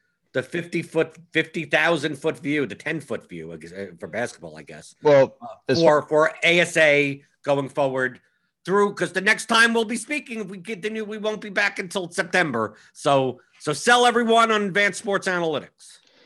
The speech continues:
Speaker 2: Yeah, so we'll continue kind of our, uh, program for football playoffs. Obviously, sans this show, but we'll be doing our weekly Substack, uh, breaking down,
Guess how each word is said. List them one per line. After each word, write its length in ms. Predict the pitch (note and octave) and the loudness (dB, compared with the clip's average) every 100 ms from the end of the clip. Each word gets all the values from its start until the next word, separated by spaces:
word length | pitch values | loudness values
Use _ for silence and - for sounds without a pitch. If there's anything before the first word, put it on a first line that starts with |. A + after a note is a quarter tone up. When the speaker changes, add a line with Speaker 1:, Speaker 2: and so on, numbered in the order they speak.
| _ | _
Speaker 2:
Yeah, 240 | F#3 G3+ B2+ | 6 8 6
so 240 | - C3+ | 4 2
we'll 320 | B2 A#2 D#3+ | 2 0 -2
continue 560 | D#3+ F#3 - A#2+ B2 A#2 | -2 -6 -2 0 0 0
kind 200 | A2 G2+ | -2 -2
of 100 | F#2+ | -2
our, 380 | G2 G2 G2 D#2+ | 0 0 -2 -2
uh, 220 | F#2+ F#2 | -4 -4
program 600 | - G2+ G2+ G2+ G2 F#2 | -4 -4 -2 -2 -4 -6
for 220 | - F#2+ | -2 -4
football 440 | E2+ G2 F2+ F#2+ F#2 | -2 -6 -2 -2 -4
playoffs. 680 | - G#2 G2 G2 F#2+ - - | -2 -2 0 -2 -4 -10 -4
Obviously, 580 | G#2+ G#2+ G2 G#2 G2+ F2 - | -2 0 -2 0 -2 -4 -8
sans 440 | - G#2 G2+ G2 | -2 -2 -2 -4
this 200 | F#2+ F#2 | -4 -4
show, 400 | - G#2 G#2+ G#2+ | 0 4 4 2
but 440 | F#2 F2+ F#2 F2 | 0 -2 -2 -6
we'll 240 | F2+ F2+ F#2 | -8 -8 -6
be 160 | F2+ | -6
doing 320 | F2+ F#2+ F#2+ F2+ | -6 -6 -6 -6
our 140 | F#2 | -6
weekly 320 | F2+ F2+ F#2+ | -6 -8 -10
Substack, 720 | F2 F#2+ F2 - F#2 F#2 F2+ | -6 -6 -6 -4 -2 -4 -4
uh, 180 | - F2 | -6 -6
breaking 380 | D#2+ F2+ F2+ F2+ | -6 -8 -6 -6
down, 400 | F2+ F#2 F#2 | -6 -6 -8